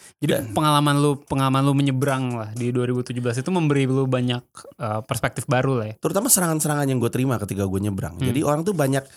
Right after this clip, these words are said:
Speaker 2: banyak ngomel tentang gue, padahal mereka punya akses untuk ngomong sama gue langsung.
Speaker 1: Hmm.
Speaker 2: Ngerti gak maksud gue?
Speaker 1: Iya, iya, iya.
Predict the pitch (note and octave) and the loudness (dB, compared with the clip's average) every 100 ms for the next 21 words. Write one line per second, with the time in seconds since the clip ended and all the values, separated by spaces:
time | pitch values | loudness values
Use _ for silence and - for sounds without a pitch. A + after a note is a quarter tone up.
0 | - _ _ _ - B2 B2 D3+ E3+ C#3+ | -20 _ _ _ -2 2 2 2 0 0
1 | C3+ C3+ C3 C3 A#2 A#2+ A2+ G2+ F#2 D3+ | 2 2 0 -2 -2 0 0 0 0 -2
2 | G3 _ _ E3+ E3+ G3+ G3+ G3 G3+ F3+ | -4 _ _ -2 0 0 -2 -2 -2 -2
3 | E3 F#3+ F#3 E3+ D#3+ D#3 D3+ C#3 C3+ D#3+ | 0 2 2 2 0 0 0 0 0 -2
4 | E3 A#2 A#2 - D3 C#3+ B2+ A2+ G#2+ A#2+ | -4 -4 -6 -6 -2 0 0 -2 -6 -2
5 | D#3 B2 A2+ G2+ B2+ A#2 A2+ G2 | 0 2 0 2 2 2 0 -4